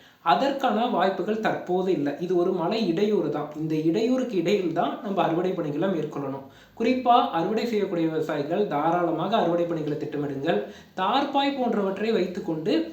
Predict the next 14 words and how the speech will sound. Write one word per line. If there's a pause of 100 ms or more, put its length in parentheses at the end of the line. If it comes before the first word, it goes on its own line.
(140)
நீங்க
இந்த
மழை
இடையூறின்
போது
அதை
சமாளிப்பதற்கு
தேவையான
முன்னேற்பாடுகளுடன்
நீங்க
அறுவடை
பணிகளை
மேற்கொண்டாலே
போதும்.